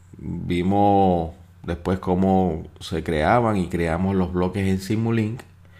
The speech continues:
Instalamos entonces el simulador de Flight Gear. Eso tuvimos que configurar las interfaces para que pudiera hablar con Simulink.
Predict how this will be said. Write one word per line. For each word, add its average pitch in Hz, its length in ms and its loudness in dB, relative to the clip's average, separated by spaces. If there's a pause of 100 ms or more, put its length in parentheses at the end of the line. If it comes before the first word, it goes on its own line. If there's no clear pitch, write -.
(540)
Instalamos 82 640 -2
entonces 98 640 0
el 87 200 0
simulador 87 680 0
de 98 120 2
Flight 95 480 -2
Gear. 98 460 0
Eso 90 360 -6
tuvimos 92 340 2
que 95 120 -2
configurar 92 760 2
las 101 180 0
interfaces 101 580 -2
para 85 240 -2
que 85 140 -4
pudiera 82 680 0
hablar 87 460 -2 (600)
con 82 260 -2
Simulink. 87 600 0